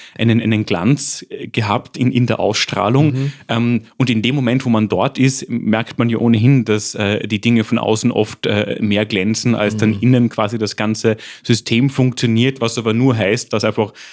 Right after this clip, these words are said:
Speaker 1: Arbeit einfach Arbeit ist.
Speaker 2: Mhm,
Speaker 1: Ja.
Speaker 2: mhm.
Speaker 1: Da ist dann nicht im Glitzersakko und mit der, mit dem Mikro in der Hand. Ja.
Speaker 2: Also wenn, dann im schwarzen Glitzersakko.
Speaker 1: Auf jeden Fall. Es gibt so schwarze Paletten sozusagen. Da
Speaker 2: Ja,
Speaker 1: ist mir schon
Speaker 2: ja.
Speaker 1: empfohlen worden, ich soll doch bitte was Glitzerndes anziehen.
Speaker 2: Ja, okay. Also ich warte drauf, dass
Speaker 1: Ja,
Speaker 2: wir
Speaker 1: ich
Speaker 2: hier
Speaker 1: werde
Speaker 2: wieder
Speaker 1: mal einen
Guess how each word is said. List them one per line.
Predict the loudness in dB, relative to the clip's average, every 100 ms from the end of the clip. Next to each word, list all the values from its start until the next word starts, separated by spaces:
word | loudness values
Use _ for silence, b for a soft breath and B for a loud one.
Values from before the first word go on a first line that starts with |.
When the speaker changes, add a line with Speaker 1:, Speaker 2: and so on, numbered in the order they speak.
| B
Speaker 1:
Arbeit | -4 -2 0 -2
einfach | -4 -6 -6
Arbeit | -4 -2 -4 -2
ist. | -2 0
Speaker 2:
Mhm, | 0
Speaker 1:
Ja. | 0
Speaker 2:
mhm. | -4 -4 0
Speaker 1:
Da | 0
ist | -2 -2
dann | -2
nicht | -2 -2
im | -2 -2 -2
Glitzersakko | -4 -2 -2 -2 -4 0 2
und | 2
mit | 0 -2
der, | 0 0 -2
mit | -4
dem | -2
Mikro | -4 -2 -6
in |
der | -4 -6
Hand. | -8 -4
Ja. | 0
Speaker 2:
Also | 0 2
wenn, | 0
dann | 0 -2
im | -2 -4
schwarzen | -2 -2 -2 -2 -4 -6
Glitzersakko. | -4 -2 -2 -2 -2 -2 0
Speaker 1:
Auf | 2
jeden | 2 0
Fall. | 0 0 -2
Es | -2
gibt | -2 0
so | -2
schwarze | 0 -2 -2 -2
Paletten | 0 0 0 0 0
sozusagen. | 0 -2 0 0 0
Da | 0
Speaker 2:
Ja, | 0
Speaker 1:
ist | 2
mir |
schon | 2
Speaker 2:
ja. | 2
Speaker 1:
empfohlen | 0 0 2 2 0
worden, | 0 0
ich | -2
soll | 0
doch | -2 -2
bitte | -2 0 0
was | -2
Glitzerndes | -2 -2 0 0 0
anziehen. | -2 -4 -2 2 2
Speaker 2:
Ja, | 0 -2
okay. | -2 0
Also | 2 2 0 -2 -4
ich | -2
warte | 0 -2 -4
drauf, | -2 0 0
dass | -2 -2
Speaker 1:
Ja, |
Speaker 2:
wir | -2
Speaker 1:
ich |
Speaker 2:
hier | 0
Speaker 1:
werde | 0
Speaker 2:
wieder | 0
Speaker 1:
mal |
einen | -2